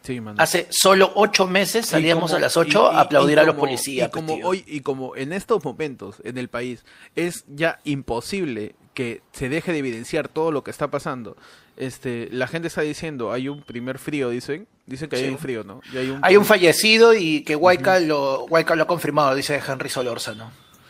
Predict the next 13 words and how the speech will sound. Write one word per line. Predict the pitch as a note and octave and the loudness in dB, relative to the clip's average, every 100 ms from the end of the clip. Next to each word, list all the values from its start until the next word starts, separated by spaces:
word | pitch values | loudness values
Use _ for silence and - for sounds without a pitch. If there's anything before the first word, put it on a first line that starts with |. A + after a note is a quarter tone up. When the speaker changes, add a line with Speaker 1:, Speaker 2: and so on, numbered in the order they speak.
| - - _ _ _ | -20 -20 _ _ _
Speaker 1:
Eh, | D3 D3+ D3 C#3+ | -10 -8 -8 -8
por | C#3+ C3+ | -6 -2
ahí | C#3+ | 0
también, | D3+ D3 D3+ D#3+ E3 | -2 -4 -6 -8 -8
este, | C#3+ - - B2+ A#2+ A#2 A#2 A#2 A2+ A2+ A2+ B2 - _ | -14 -14 -12 -10 -10 -12 -12 -14 -16 -18 -18 -20 -20 _
eh, | C3+ B2+ A#2+ - | -8 -6 -6 -8
que | D3 | -10
está | C#3+ C3 C#3 | -10 -12 -10
en | C#3+ | -8
el | |
hospital | C3+ - C#3 | -8 -6 -6
Almenara, | C#3+ A#2 B2 C#3 B2+ | -4 -8 -8 -8 -8
creo. | C#3 C#3 | -10 -10